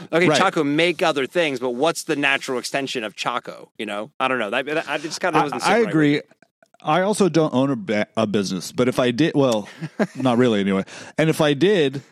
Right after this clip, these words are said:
Speaker 2: I would make one or two things and I wouldn't hire anybody. And I would just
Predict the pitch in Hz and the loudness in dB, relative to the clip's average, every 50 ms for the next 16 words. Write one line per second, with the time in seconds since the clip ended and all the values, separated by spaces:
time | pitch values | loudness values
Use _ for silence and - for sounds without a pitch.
0 | _ _ _ _ _ _ _ - 135 143 156 147 147 143 127 139 139 131 120 - | _ _ _ _ _ _ _ 2 2 4 4 4 2 2 2 2 2 2 2 -2
1 | - - 113 107 123 131 139 151 156 151 165 165 151 - 139 127 127 131 117 123 | -4 -2 2 4 4 4 2 0 0 0 0 2 2 2 0 0 0 2 2 2
2 | 117 110 113 135 131 113 110 113 127 123 113 101 98 95 85 85 85 80 71 - | 4 4 4 4 2 2 2 2 2 2 2 0 0 0 0 -2 -2 -2 -4 -8
3 | - _ _ - 117 113 113 113 113 107 113 107 - | -12 _ _ -2 0 2 2 2 2 2 0 -2 -2